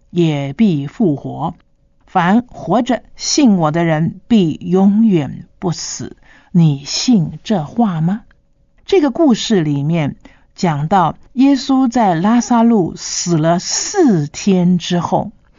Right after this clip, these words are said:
才去到拉萨路的家。所以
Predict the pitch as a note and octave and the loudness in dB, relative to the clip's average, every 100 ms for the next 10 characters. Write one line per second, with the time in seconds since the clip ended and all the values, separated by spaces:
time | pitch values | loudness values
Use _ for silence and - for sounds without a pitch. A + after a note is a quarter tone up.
0 | _ _ - D#3+ D#3 E3 - B3 F#3 D3+ | _ _ -8 -4 -4 -4 -4 0 0 0
1 | E3 C3+ A#2+ D#3 E3+ - E3+ E3 C#3+ - | -4 -4 -8 -6 -6 -4 -4 -2 -4 -8
2 | B2+ - F#3 D#3+ C#3 D#3+ - _ _ - | -14 -8 -6 -6 -6 -12 -18 _ _ -20
3 | - - - - C4+ F4+ D4+ G3+ F#3+ | -20 -20 -8 -2 2 4 6 4 2